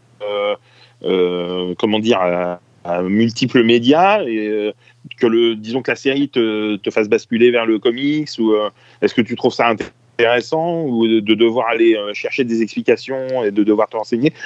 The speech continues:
ou alors t'aimerais une expérience complète ? Voilà, moi, c'est ça qui me, qui me pose problème avec, euh, euh, cette façon de faire, de devoir absolument, euh, connaître, euh, parfaitement, ou en tout cas d'aller chercher,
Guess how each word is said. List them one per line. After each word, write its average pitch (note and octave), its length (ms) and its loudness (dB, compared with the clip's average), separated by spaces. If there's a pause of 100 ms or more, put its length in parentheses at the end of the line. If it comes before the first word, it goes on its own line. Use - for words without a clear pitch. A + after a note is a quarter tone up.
(120)
ou A#2 80 6
alors C3+ 120 2
t'aimerais C#3 280 0
une C3+ 60 -2
expérience C3 480 -4
complète ? D3+ 400 -4 (600)
Voilà, F3 200 0
moi, D3+ 120 0
c'est F#3 120 -6
ça G#3 160 -6
qui F3 200 -12
me, A#2+ 680 -4 (120)
qui D3 100 -2
me B2+ 60 -2
pose G3+ 220 4
problème E3+ 360 4
avec, B2 260 -2
euh, A2 180 2 (380)
euh, F#2+ 340 -2 (260)
cette - 360 -6
façon C3+ 280 0
de A2+ 60 -4
faire, D3 340 0 (560)
de - 80 2
devoir D3 480 2
absolument, E3 840 -4 (160)
euh, F#2 600 -4 (1160)
connaître, D3+ 540 0
euh, A2 380 2
parfaitement, C#3+ 640 -4
ou C#3+ 100 -2
en - 20 -6
tout - 120 -20
cas C#3+ 160 2
d'aller A2+ 180 2
chercher, D3+ 460 -2